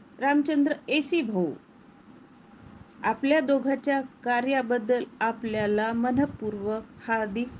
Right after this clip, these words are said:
हार्दिक शुभेच्छा आणि आपणास विकाससेन भाऊच्या वाढदिवसानिमित्त हार्दिक हार्दिक शुभेच्छा. पुढील वाटचालीसाठी भरभरून शुभेच्छा. निरोगी आरोग्यदायी आयुष्य लाभो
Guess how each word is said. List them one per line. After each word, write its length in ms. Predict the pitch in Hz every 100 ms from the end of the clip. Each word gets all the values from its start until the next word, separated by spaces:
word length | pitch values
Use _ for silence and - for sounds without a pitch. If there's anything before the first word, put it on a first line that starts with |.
| -
हार्दिक 340 | 208 196 190 240
शुभेच्छा 640 | - - 240 262 - - 180 160 -
आणि 480 | - 220 190 196 262 392 - - - - -
आपणास 760 | 208 220 240 240 247 294 330 - - -
विकाससेन 680 | - 240 240 285 285 311 285
भाऊच्या 760 | 233 214 214 214 196 226 226 247
वाढदिवसानिमित्त 1600 | 233 208 220 226 226 226 - - 226 226 220 196 196 196 - - 233 262
हार्दिक 500 | 240 214 214 190 240 - -
हार्दिक 340 | 202 190 190 226 -
शुभेच्छा. 520 | - 196 175 - 180
पुढील 380 | - 262 311 320
वाटचालीसाठी 1000 | 302 269 285 254 247 240 247 240 285 415 - - - - -
भरभरून 540 | 233 233 220 254 294
शुभेच्छा. 600 | 294 240 185 180 - 170 165 - -
निरोगी 640 | 214 233 240 240 202 277 339 - -
आरोग्यदायी 720 | 208 220 269 285 330 311 302 285 -
आयुष्य 400 | 226 233 - 240
लाभो 360 | 208 185 196